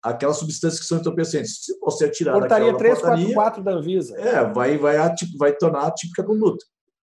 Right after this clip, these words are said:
Speaker 1: Ne-, é, é diferente de você pegar e ter uma norma, uma norma onde ela, ela s-, é alterada a, a, a todo momento,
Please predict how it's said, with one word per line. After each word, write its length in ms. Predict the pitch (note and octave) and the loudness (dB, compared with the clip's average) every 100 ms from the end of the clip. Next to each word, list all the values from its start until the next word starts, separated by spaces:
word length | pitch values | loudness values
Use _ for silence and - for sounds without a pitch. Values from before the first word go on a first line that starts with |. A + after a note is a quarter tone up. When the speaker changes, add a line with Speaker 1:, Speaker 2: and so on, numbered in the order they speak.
| _ _ _ _ B2 | _ _ _ _ -8
Speaker 1:
Ne-, 180 | C3 | -2
é, 540 | C#3+ C#3 C3+ C3 B2 C3+ | 0 0 0 0 0 -2
é 40 | |
diferente 640 | B2+ - D3 C3+ F#3+ G#3+ F#3 | -4 -2 0 2 0 -2 -4
de 120 | D3 | -6
você 400 | C3+ - - D3+ | -6 -8 -6 -4
pegar 560 | D3+ B2+ A2+ A#2+ D#3+ - - _ _ - | -2 -2 -2 0 -2 -4 -12 _ _ -8
e 120 | C3+ | -6
ter 200 | - D3+ | 0 2
uma 200 | C#3+ C#3+ | 2 0
norma, 380 | C#3 C3+ C3+ C3+ | 0 0 0 -4
uma 320 | C#3 C3+ C3 | -4 -2 0
norma 520 | B2+ C3+ F3 F3+ D#3+ | 2 2 2 2 2
onde 680 | C#3 C#3+ D#3 F3+ E3+ E3 D#3+ | 2 2 2 0 -4 0 2
ela, 680 | D3+ D#3 D#3+ D3 C#3 C3 - - _ _ _ | 4 2 2 2 2 2 -2 -10 _ _ _
ela 260 | A#2+ C3 C3+ | 0 2 0
s-, 380 | - - - - | -2 -6 -8 -4
é 180 | C3 D3+ | 0 2
alterada 1200 | D3+ D#3+ D#3+ - C#3+ B2+ A#2+ F3 F3+ C3 A2+ - _ | 4 2 2 0 2 2 2 2 0 -2 -4 -8 _
a, 60 | A2+ | -2
a, 640 | A#2 A2 A2+ A2+ - A2+ | 0 0 -2 -4 -2 -4
a 80 | A2+ | -2
todo 240 | C#3 C3+ C3+ | -4 -6 -4
momento, 640 | B2 B2 C3+ F3 - | -4 -2 -4 -4 -6